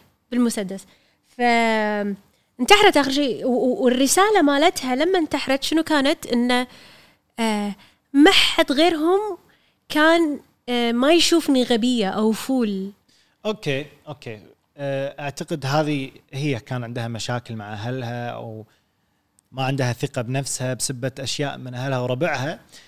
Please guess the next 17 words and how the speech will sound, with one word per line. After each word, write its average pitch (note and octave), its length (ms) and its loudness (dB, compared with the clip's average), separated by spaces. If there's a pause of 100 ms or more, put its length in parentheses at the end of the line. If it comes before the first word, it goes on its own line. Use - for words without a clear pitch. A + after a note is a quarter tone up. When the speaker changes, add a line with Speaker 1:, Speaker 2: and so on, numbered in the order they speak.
(120)
Speaker 1:
فاللي D3 300 -2
خطفوها D#3+ 800 2 (120)
Speaker 2:
إيه. G#3+ 260 0 (460)
Speaker 1:
ما F3 260 4
سووا F3+ 380 2
الأشياء D#3 280 0
اللي D3 100 -2
كانوا D3+ 200 -4
يسوونها C#3 360 -4
الناس C3 320 -4
معاها، A2+ 440 -6 (1000)
فطبيعي C#3+ 500 0
بيصير A2+ 260 -6
كذي A#2+ 240 -4
اللي G#2+ 160 -8
بتحس - 460 -8
إنه G#2 200 -10